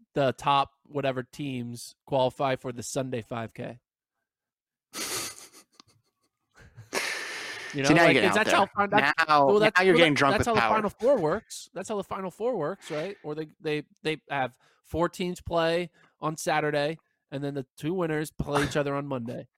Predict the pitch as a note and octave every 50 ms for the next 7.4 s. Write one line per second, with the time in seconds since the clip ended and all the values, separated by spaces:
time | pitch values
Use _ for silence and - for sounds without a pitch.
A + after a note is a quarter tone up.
0 | _ _ _ _ _ - - E3 - D#3 D#3+ E3+ F3+ F3+ F3+ - E3+ F3 E3+ E3
1 | E3 D#3 D3 D3+ - D3+ C#3 C3+ D3 D3 C#3+ C#3 C#3 C3+ C#3 D3 E3+ - _ _
2 | - - - - _ _ _ _ _ _ _ _ _ _ _ - E3 F#3 B3+ F4
3 | C#4+ - F#3+ - - - A#3+ G3 F3+ G#3 A3 A#3 A#3+ A3+ G3 - - D#3+ F3 B3+
4 | D#4+ C#4 E3 D3+ D3 C#3 C3+ D#3 D#3 D#3+ E3+ F3 F#3 F3 - - - - _ _
5 | _ _ _ _ _ _ _ - - - C4+ C4 - - C4 B3 A3+ G#3 F#3 E3
6 | - E3+ E3 D#3+ D3+ D3 C3 - _ - - C#3 _ - - E3+ D#3 - - E3
7 | D#3 C#3+ C3 C3 B2+ A#2+ _